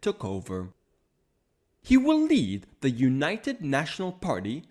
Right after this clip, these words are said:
at the next elections. But opposition parties are way ahead in early polls. Left-wing leader Dissanayake is polling almost fifty percent,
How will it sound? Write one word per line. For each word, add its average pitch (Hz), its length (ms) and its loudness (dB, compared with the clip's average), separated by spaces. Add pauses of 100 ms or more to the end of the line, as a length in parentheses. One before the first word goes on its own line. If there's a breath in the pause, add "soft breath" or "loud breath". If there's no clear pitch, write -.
(120)
at 113 160 -10
the 110 80 -6
next 110 420 -4
elections. 90 680 -10 (960)
But 170 220 2
opposition 190 560 2
parties 107 420 -4 (240 loud breath)
are 127 160 2
way 123 420 4
ahead 120 460 -6
in 120 280 -6
early 110 280 -2
polls. 87 600 -10 (1300)
Left-wing 214 800 2
leader 131 480 -2 (180)
Dissanayake 135 1040 -2 (220 soft breath)
is 156 160 -2
polling 214 520 2
almost 131 520 -4
fifty 190 400 -2
percent, 110 640 -8